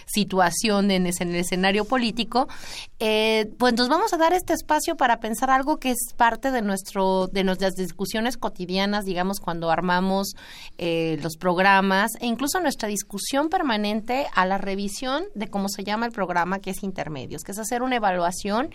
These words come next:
de esto, que como dice nuestro propio spot, se ha convertido en el cuarto poder, y que es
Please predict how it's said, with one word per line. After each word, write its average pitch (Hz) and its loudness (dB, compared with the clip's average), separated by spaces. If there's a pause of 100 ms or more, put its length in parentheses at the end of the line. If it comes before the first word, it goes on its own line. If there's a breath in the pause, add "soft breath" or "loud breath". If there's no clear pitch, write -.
(500 loud breath)
de 220 0
esto, 240 -2
que 185 -12
como 156 -10
dice 180 -6
nuestro 185 -6
propio 180 -8
spot, 190 -6
se - -4
ha 185 -6
convertido 190 -2
en 185 -2 (200)
el 139 -6
cuarto 151 -4
poder, 143 -6 (300 loud breath)
y 208 0
que 208 2
es 240 0